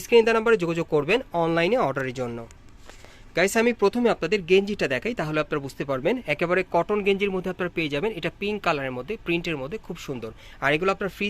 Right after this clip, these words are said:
সাইজের মধ্যে পাচ্ছেন। আর এগুলো basically কিন্তু আপনারা ঘরে বাইরে দুইভাবে ইউজ করতে পারবেন। ফুললি কটনের মধ্যে থাকবে গেঞ্জিটা। এগুলো কিন্তু প্রচণ্ড গরমে আপনারা পরতে পারবেন। আর এগুলোর সাথে কিন্তু একটা প্যান্টও থাকবে সেম কাপড়ের। প্যান্টটা যদি আপনাদেরকে দেখাই, একটু, একটু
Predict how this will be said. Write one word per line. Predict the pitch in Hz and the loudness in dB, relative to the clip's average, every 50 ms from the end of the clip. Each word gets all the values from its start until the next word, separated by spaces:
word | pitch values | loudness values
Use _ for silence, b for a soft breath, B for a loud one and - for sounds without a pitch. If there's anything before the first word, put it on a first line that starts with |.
| 196 | -2
সাইজের | - 208 202 220 208 | -2 2 2 2 2
মধ্যে | 208 202 202 190 - | 2 -2 -2 -2 -2
পাচ্ছেন। | 139 139 - - 220 - - 139 | -2 -2 -4 -6 -8 -2 0 0
আর | 139 147 151 | 0 0 -2
এগুলো | 165 170 190 190 180 165 | -2 2 2 2 4 2
basically | 165 160 - - - 208 196 196 | 0 0 0 -2 -2 -2 -2 -2
কিন্তু | 196 180 190 185 | 0 -2 -2 -2
আপনারা | - 202 170 127 135 | 0 -2 -2 -2 -2
ঘরে | 143 151 170 180 | -2 0 0 0
বাইরে | 170 165 180 170 170 | 0 -2 -2 -2 -4
দুইভাবে | 175 170 180 175 190 175 | -6 -6 -4 -4 -4 -4
ইউজ | 151 - - | -4 -4 -8
করতে | 160 147 160 143 - | -8 -8 -6 -4 -2
পারবেন। | 135 131 160 226 254 - | -4 -2 -2 -4 -6 -4
ফুললি | - 185 175 175 165 - | -4 -4 -4 -2 -2 -2
কটনের | 151 151 - 175 175 180 180 | -2 -2 -2 -4 -4 -4 -4
মধ্যে | 175 170 180 165 165 | -4 -4 -6 -6 -6
থাকবে | 156 156 170 156 143 | -6 -4 -6 -4 -2
গেঞ্জিটা। | 143 135 123 123 - 233 - B B B B B B | -4 -4 -4 -4 -4 -4 -6 B B B B B B
এগুলো | 170 190 202 208 | 2 4 4 4
কিন্তু | 214 - 220 - | 2 0 -2 -4
প্রচণ্ড | 220 208 - 226 220 214 190 | -4 -2 0 2 2 4 4
গরমে | 185 175 180 180 175 165 | 4 4 4 4 2 0
আপনারা | - 165 160 - | -2 -6 -4 -4
পরতে | 165 151 - 156 - | -4 -4 -4 -2 -2
পারবেন। | 139 131 156 208 294 302 B B B B B - 147 | -2 0 2 0 0 0 B B B B B 0 0
আর | 143 143 - - | 0 0 0 -2
এগুলোর | 165 196 196 196 - | -2 0 0 0 0
সাথে | - 190 214 | -2 -2 -2
কিন্তু | 214 202 208 | 0 0 0
একটা | - 202 - - | -4 -4 2 4
প্যান্টও | 196 196 190 180 180 - | 4 4 6 2 -2 -4
থাকবে | 139 123 117 131 120 - | -4 -6 -6 -6 -8 -4
সেম | - 175 170 160 - 151 | -2 -2 -2 0 -2 -4
কাপড়ের। | 123 - 117 110 104 101 B B B B B B - - | -6 -6 -8 -12 -12 -14 B B B B B B -2 0
প্যান্টটা | 175 175 180 220 214 202 | 2 2 2 2 0 0
যদি | 214 208 208 190 | 2 0 0 2
আপনাদেরকে | - 175 156 170 165 - 170 135 | 0 -2 -2 -2 -2 -2 -2 -2
দেখাই, | 131 123 127 196 220 - - 165 | -2 -4 -4 -6 -8 -8 -12 -14
একটু, | - - 180 160 156 - - - - - - - - - - - | -6 -4 -4 -2 -2 -6 -8 -14 -20 -20 -20 -20 -20 -20 -16 -14
একটু | 156 - - | -8 -8 -4